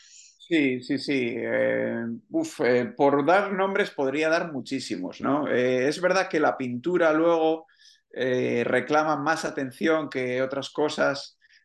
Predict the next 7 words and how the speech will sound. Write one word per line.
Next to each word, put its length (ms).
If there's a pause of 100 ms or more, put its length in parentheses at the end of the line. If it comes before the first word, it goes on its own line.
(160)
pero, 960
pero 520
sí 280
procuro 380
estar 200
atento 560
a, 480